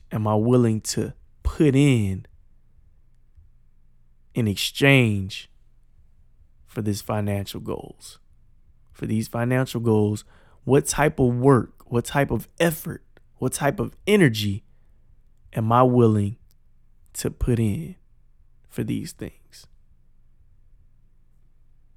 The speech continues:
When it comes down to it, and you start thinking about your reputation or your legacy,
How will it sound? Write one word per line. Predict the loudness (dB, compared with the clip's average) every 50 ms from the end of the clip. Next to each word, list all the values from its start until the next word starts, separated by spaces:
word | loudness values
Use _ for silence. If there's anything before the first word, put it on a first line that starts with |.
| _ _ _ _ _ _ _ _ _ _ _ _ _ _ _ _ _ _ _ _ _ _ _ _ -20 -20 -20 -12 -2
When | 2 2 2
it | 2 0
comes | 0 0 2 2 2 2
down | 2 4 4 4 4 2 2 0 0 0
to | 0 0 0 -2
it, | -4 -6 -14 -20 -20 -20 -20 -20 -20 -20 -20 _ _ -20 -20 -20 -20 -20 -20 -20 -20 -20 -20 -20 _ _ _ _ -20 -20 -20 -20 _ _ -20 -20 -20 -20 -20 -20 _ -20 -20 _ _ -12 -4
and | -2 0
you | 0
start | 0 2 2 4 4 4 2 2
thinking | -2 0 2 2 0
about | 2 4 6 6 6 4 2 -4 -16 -20 _ _ -20 -20 _ _ _ _ _ _ -20 -12 -4
your | -4 0
reputation | 4 4 2 2 2 -6 -4 0 2 2 2 2 0 -2 0
or | 0
your | 2 2 2 2
legacy, | 4 6 6 6 6 4 0 -2 -4 -6 -6 -6 -6 -10